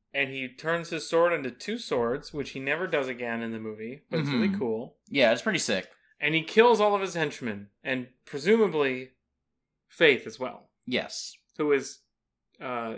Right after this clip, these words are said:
Speaker 1: Kate.
Speaker 2: Yes.
Speaker 1: That's, uh, but if you own the D V D,
Speaker 2: Oh?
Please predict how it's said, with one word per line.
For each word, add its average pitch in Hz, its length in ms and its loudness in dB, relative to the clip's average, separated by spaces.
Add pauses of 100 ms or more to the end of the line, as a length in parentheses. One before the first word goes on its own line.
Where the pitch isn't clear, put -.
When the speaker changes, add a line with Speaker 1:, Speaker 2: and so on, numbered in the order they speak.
Speaker 1:
Kate. 120 320 -8 (320)
Speaker 2:
Yes. - 320 -6
Speaker 1:
That's, - 260 -14 (960)
uh, 135 640 4 (640)
but 233 680 6 (840)
if 220 240 4
you 180 160 -6
own 202 260 2
the 170 80 -4
D 156 240 -10
V 147 180 -6
D, 254 480 -2 (920)
Speaker 2:
Oh? 135 440 -2